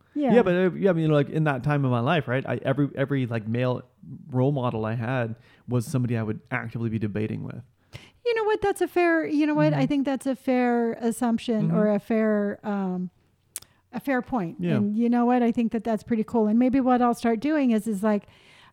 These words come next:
Speaker 1: um, instead of getting frustrated over the fact that you're debating me, I'll
Speaker 2: Mm-hmm.
Speaker 1: just have a, an appreciation for it.
Speaker 2: Yeah. Well, I don't, I mean, I don't really debate you a whole lot. I mean, you say,
Speaker 1: You
Speaker 2: you say,
Speaker 1: argue.
Speaker 2: well, you say things that need more clarification.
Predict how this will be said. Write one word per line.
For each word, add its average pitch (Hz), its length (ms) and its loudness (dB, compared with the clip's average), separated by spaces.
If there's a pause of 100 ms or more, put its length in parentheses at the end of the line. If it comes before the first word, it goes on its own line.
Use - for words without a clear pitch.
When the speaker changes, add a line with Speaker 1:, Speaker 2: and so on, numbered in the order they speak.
(120)
Speaker 1:
um, 226 180 2
instead 240 360 4
of 220 80 4
getting 220 460 2 (120)
frustrated 208 880 0
over 202 160 0
the 202 100 0
fact 208 220 0
that 220 120 0
you're 214 120 2
debating 214 500 4
me, 202 140 2
I'll 214 100 2
Speaker 2:
Mm-hmm. 208 60 0
Speaker 1:
just 214 220 -2
have 214 260 0
a, 208 140 4 (200)
an 220 80 2
appreciation 240 680 -2
for 165 200 -4
it. 262 180 -10
Speaker 2:
Yeah. 143 480 -2
Well, 185 140 2
I 170 60 4
don't, 185 220 -2
I 147 40 -2
mean, 156 160 0
I 151 100 0
don't 156 180 -2
really 131 200 -2
debate 110 360 -4
you 104 160 -6
a 98 40 -8
whole 101 160 -8
lot. 107 280 -10 (280)
I - 40 -4
mean, 160 80 4
you 175 80 4
say, - 200 2
Speaker 1:
You 233 240 0
Speaker 2:
you 294 60 2
say, 269 60 6
Speaker 1:
argue. 240 400 4 (160)
Speaker 2:
well, 233 100 -2
you 226 80 2
say 220 260 -2 (180)
things 156 340 0
that 143 160 -2 (400)
need 147 340 0
more 131 180 0
clarification. 127 840 -4